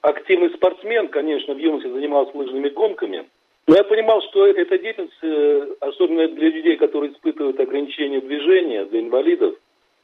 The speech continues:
очень важна физическая активность, и через эти мероприятия они могут раскрыть многие свои таланты и другие стороны своей жизни. Поэтому через спорт, э, я понимал, люди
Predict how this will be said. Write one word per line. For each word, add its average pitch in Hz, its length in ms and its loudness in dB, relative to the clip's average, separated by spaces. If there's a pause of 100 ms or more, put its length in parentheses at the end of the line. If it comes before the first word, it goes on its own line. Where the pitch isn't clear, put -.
(100)
очень 165 560 0
важна 147 400 2
физическая 151 400 -2
активность, 156 640 -6
и 139 140 -10
через 160 280 -2
эти 165 200 0
мероприятия 170 580 0
они 139 120 -2
могут 147 300 -2
раскрыть 156 560 -2
многие 156 280 -2
свои 151 200 -2
таланты 151 420 2
и 113 40 -2
другие 135 480 -2 (560)
стороны 135 680 2
своей 143 300 2
жизни. 95 560 -6 (240)
Поэтому 185 300 2
через 190 260 2
спорт, 208 400 2
э, 120 960 2
я 139 100 0
понимал, 151 480 0
люди 143 400 0